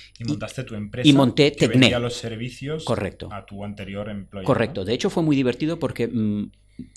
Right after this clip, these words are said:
Speaker 2: como habíamos externalizado todo el departamento de tecnologías de la información, eh,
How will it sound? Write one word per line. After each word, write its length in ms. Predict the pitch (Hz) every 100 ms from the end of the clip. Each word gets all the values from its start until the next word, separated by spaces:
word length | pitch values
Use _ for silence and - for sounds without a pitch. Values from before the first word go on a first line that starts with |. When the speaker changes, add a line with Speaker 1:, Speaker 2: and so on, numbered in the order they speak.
| - _ _ _ _
Speaker 2:
como 200 | - 113
habíamos 320 | 107 147 160
externalizado 680 | 160 - 143 139 135 160 135
todo 120 | 117 117
el 40 |
departamento 560 | 120 123 120 135 135 98
de 100 | 92
tecnologías 520 | 92 90 85 113 110
de 60 |
la 40 | 117
información, 640 | 110 117 123 147 156 233 - - - - _ -
eh, 560 | 104 101 95 90 87